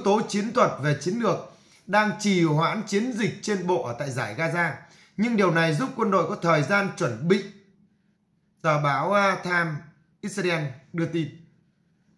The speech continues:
Ông lưu ý rằng là quân đội Israel đã sẵn sàng cho chiến dịch trên bộ và chờ đợi quyết định ở cấp chính trị và hình thức và thời gian diễn ra chiến dịch.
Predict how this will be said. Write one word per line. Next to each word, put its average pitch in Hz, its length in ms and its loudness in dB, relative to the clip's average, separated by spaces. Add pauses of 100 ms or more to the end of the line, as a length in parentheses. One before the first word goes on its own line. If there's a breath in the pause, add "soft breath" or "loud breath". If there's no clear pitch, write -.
(1040)
Ông 240 180 2
lưu 247 200 4
ý 233 120 0
rằng 202 220 2
là 160 160 0
quân 226 140 2
đội 214 120 0
Israel 214 400 0
đã 185 120 -2
sẵn 196 220 -4
sàng 165 360 0
cho 202 80 -2
chiến 202 340 -2
dịch 208 200 -2
trên 190 220 -4
bộ 147 240 2
và 139 260 0
chờ 160 240 4
đợi 160 200 2 (400 loud breath)
quyết 285 200 -2
định 247 220 0
ở 139 260 -4
cấp 254 120 2 (100)
chính 233 200 -6
trị 233 280 -6 (260 soft breath)
và 151 240 2
hình 156 340 2
thức 139 140 -2 (120)
và 143 300 -2
thời 160 220 4
gian 170 340 0
diễn 196 240 0
ra 190 140 2
chiến 175 200 -4
dịch. - 280 -6